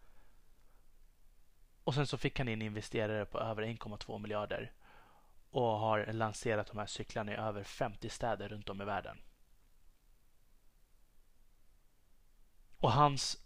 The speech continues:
supermall delar han med sig av i det här webbinariet. Om hur han går tillväga och hur hans struktur ser ut. Men det roliga var också att han delade ju med sig lite om hans bakgrund, om hans story.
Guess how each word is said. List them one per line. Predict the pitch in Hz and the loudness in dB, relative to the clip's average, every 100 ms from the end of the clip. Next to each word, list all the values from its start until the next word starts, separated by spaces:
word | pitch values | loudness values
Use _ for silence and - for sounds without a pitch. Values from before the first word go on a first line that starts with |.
| - - - - - - - | -14 -16 -16 -16 -14 -14 -12
supermall | - - - - - 117 123 101 98 127 - - - - - - - - - | -8 -2 0 2 2 4 8 8 6 0 -6 -14 -16 -20 -20 -20 -20 -20 -18
delar | - 127 113 104 | 2 6 8 6
han | 104 113 | 4 2
med | 120 113 | 0 0
sig | - 98 | 0 0
av | 92 - - - - - | 0 -4 -10 -14 -10 -2
i | 127 | 2
det | 117 | 2
här | 101 98 | 0 0
webbinariet. | 98 104 104 98 - - - - - - - - - - - - - - - - - - - - | -4 -4 -2 -4 -6 -10 -14 -16 -20 -20 -20 -20 -20 -20 -20 -20 -20 -20 -20 -20 -20 -20 -18 -8
Om | - 110 104 - - - | -2 0 0 -6 -2 0
hur | - 170 185 | 8 10 12
han | 165 156 | 10 8
går | 147 | 4
tillväga | - 139 127 110 104 110 110 | 4 8 10 10 8 6 6
och | 110 110 101 | 6 2 2
hur | 123 117 | 2 2
hans | 104 107 | 0 -2
struktur | - 123 - - 120 | -4 -6 -6 -4 -4
ser | - 117 | -4 -6
ut. | - - - - - - - - - - - - - - - | -8 -10 -12 -14 -20 -20 -20 -20 -20 -20 -16 -10 -8 -8 -6
Men | 139 | 4
det | 156 | 8
roliga | 196 190 226 | 8 10 8
var | 143 | 10
också | 123 - | 8 2
att | 120 | 2
han | 143 160 | 4 4
delade | 185 185 175 | 4 4 2
ju | 170 | 0
med | 175 233 214 | 0 0 -2
sig | - | -2
lite | 139 123 117 | -4 -2 -2
om | 107 104 104 | -2 -2 -2
hans | - 107 104 - | 0 0 0 -4
bakgrund, | 156 147 123 - 220 - - | 2 2 0 -4 -2 -2 -4
om | 110 | -6
hans | 110 110 - | -2 -4 -4
story. | - 208 131 - | -2 -2 -2 -6